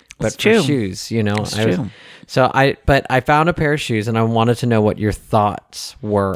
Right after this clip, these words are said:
Speaker 1: on this.
Speaker 2: Okay.
Speaker 1: All right. So here's this news article. Um, the Kanye West sneakers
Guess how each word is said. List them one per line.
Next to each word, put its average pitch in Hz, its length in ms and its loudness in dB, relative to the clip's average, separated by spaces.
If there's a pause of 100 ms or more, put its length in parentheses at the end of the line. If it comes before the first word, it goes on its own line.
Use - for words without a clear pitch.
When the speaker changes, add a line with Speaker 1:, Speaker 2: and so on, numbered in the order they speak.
Speaker 1:
on 98 260 -6
this. - 380 -10
Speaker 2:
Okay. 139 300 -6
Speaker 1:
All 107 60 -6
right. 107 160 -2
So 110 140 -8
here's 117 220 0
this 127 200 -2
news 107 200 0
article. 107 520 -10 (720)
Um, 107 440 0 (400)
the 120 120 0
Kanye 135 400 0
West 151 220 0
sneakers 107 640 -6